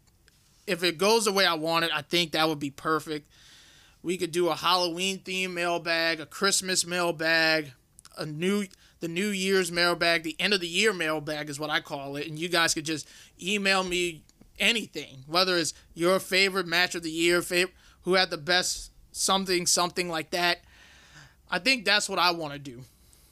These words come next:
So I hope though, I hope that goes into action. But I think that will end this birthday mailbag for today. I really, really wanna thank you guys so much.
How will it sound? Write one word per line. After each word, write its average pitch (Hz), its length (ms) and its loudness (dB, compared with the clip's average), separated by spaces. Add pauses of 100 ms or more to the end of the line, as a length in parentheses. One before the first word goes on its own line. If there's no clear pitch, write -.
So 165 500 -2
I 180 140 0
hope 240 300 0
though, 202 320 2
I 180 100 0
hope 226 220 0
that 202 160 2
goes 170 260 2
into 156 260 -10
action. 180 540 -2 (480)
But 262 380 4 (760)
I 196 120 4
think 208 380 -2
that 202 180 4
will 196 180 -4
end 202 320 2
this 175 180 0
birthday 196 460 2
mailbag 185 640 4
for 180 300 0
today. 202 580 2 (800)
I 202 120 6
really, 262 500 4
really 233 320 2
wanna 196 240 2
thank 175 340 -6
you 180 120 -8
guys 160 440 2
so 160 300 -2
much. 147 500 -6